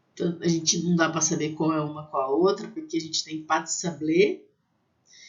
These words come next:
e a pâte sucrée, que são muito semelhantes. Elas também são quebradiças, são massas secas e tal, mas é, quando a gente coloca na boca ou vê de perto, a gente consegue até identificar, mas assim, na foto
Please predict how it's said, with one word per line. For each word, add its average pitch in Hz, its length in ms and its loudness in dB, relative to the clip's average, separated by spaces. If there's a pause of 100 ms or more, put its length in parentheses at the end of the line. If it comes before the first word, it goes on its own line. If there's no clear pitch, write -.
(220)
e 170 100 0
a 165 80 2
pâte 165 360 0
sucrée, - 720 -2 (1300)
que 220 100 -10
são 202 440 0
muito 214 460 -2
semelhantes. 226 800 -2
Elas 180 220 -2
também 220 180 -8
são 226 200 -6
quebradiças, 214 760 -4
são 180 140 -8
massas 180 300 -6
secas 202 720 0
e 180 80 -8
tal, 156 380 -6
mas 160 260 -8
é, 156 500 -6
quando 175 180 -4
a 180 60 0
gente 175 240 -4
coloca 156 340 -6
na 156 120 -6
boca 160 560 -2
ou 151 80 -10
vê 160 160 -4
de 151 120 -8
perto, 156 360 -6
a - 20 -10
gente 175 200 -10
consegue 170 320 -8
até 165 140 -20
identificar, 165 840 -6
mas 151 140 -12
assim, 160 280 -4
na 156 140 -8
foto 165 600 -12